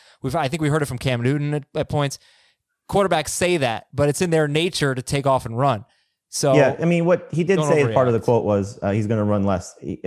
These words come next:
Speaker 2: he actually didn't say the words "run less." He just said he's gonna put the ball in his playmaker's hands more. But he said when his number's called, he'll certainly still be doing it. So I think you go from, uh, you know, over five to, you know, somewhere in the neighborhood of four hundred yards rushing.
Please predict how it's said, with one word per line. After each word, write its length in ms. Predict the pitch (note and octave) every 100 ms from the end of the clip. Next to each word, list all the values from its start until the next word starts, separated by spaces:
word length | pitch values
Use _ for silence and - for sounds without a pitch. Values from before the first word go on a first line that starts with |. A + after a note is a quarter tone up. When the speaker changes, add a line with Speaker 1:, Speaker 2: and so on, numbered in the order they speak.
| -
Speaker 2:
he 160 | A#2
actually 180 | D#3 B2+
didn't 160 | A#2 A2
say 100 | A2+
the 120 | G#2
words 280 | G2 G#2 G2+
"run 180 | G2+ G2
less." 280 | G#2 A#2 -
He 120 | G2
just 140 | F#2+
said 60 | G2+
he's 100 | F#2+
gonna 120 | F#2+
put 160 | - F#2
the 60 |
ball 140 | F2 F2+
in 40 |
his 100 | F2
playmaker's 440 | - F#2+ F#2+ F#2 F#2
hands 200 | G2+ G2
more. 300 | G#2 A2 - _ _ _ -
But 100 | F#2+
he 60 |
said 140 | F#2 G#2+
when 120 | G2+
his 120 | G2
number's 280 | G2+ F#2+ F2+
called, 280 | - F2 E2
he'll 80 |
certainly 320 | E2 F#2+ - E2+
still 180 | -
be 120 | D#2 D#2
doing 240 | E2 D2
it. 120 | - _
So 360 | F#2+ E2+ E2 - _ -
I 80 | G#2
think 140 | A#2
you 80 | A2+
go 180 | A2 G#2
from, 540 | - G2+ F#2+ F#2+ F#2 -
uh, 480 | F2+ F2 F2 E2 E2 - _ _ -
you 80 |
know, 120 | F#2 E2
over 260 | G2 G2+
five 460 | G2+ G#2 G2+ G2 G2
to, 340 | F2+ F2 E2+ -
you 60 | F#2
know, 100 | E2+
somewhere 280 | G2+ G2
in 60 | F#2
the 60 | F#2
neighborhood 200 | F2+ F2
of 80 |
four 120 | - F#2+
hundred 180 | G2 F#2+
yards 200 | G2 G2
rushing. 360 | G2+ - G#2